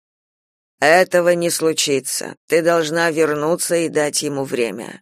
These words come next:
Это единственный выход. Раны не заживают в одночасье, а через некоторое время боль притупится.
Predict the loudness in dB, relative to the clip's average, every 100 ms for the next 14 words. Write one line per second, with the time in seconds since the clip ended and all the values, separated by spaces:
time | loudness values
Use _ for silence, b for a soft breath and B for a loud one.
0 | -4 -2 0 0 -2 0 0 0 -2 -4
1 | -4 -4 -4 -6 -6 -14 -16 -20 _ _
2 | _ 0 4 4 4 2 0 0 0 0
3 | 2 2 0 0 -2 -2 -4 -2 -2 -2
4 | -6 -8 -12 -20 _ 0 2 4 2 2
5 | 0 -2 -2 -2 0 0 0 2 2 2
6 | 0 2 2 0 -4 -6 -6 -6 -6 -6
7 | -8 -8